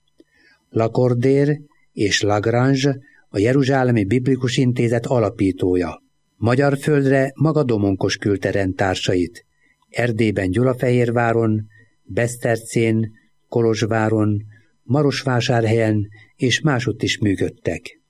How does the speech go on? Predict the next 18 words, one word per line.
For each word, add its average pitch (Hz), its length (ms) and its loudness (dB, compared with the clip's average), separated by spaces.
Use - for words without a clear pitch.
Több - 200 0
szentet 120 560 0
is 101 260 0
adtak 127 420 -4
a 113 80 0
magyar 120 300 2
egyháznak. 92 800 -2
Boldog 147 580 2
Szádok 101 800 -2
és - 280 -2
negyvennyolc 117 880 0
társa 101 420 -2
vértanúk, 110 760 0
Boldog 143 680 0
Bánfi 120 640 0
Buzád, 110 560 0
akit 123 340 -2
a 104 200 -2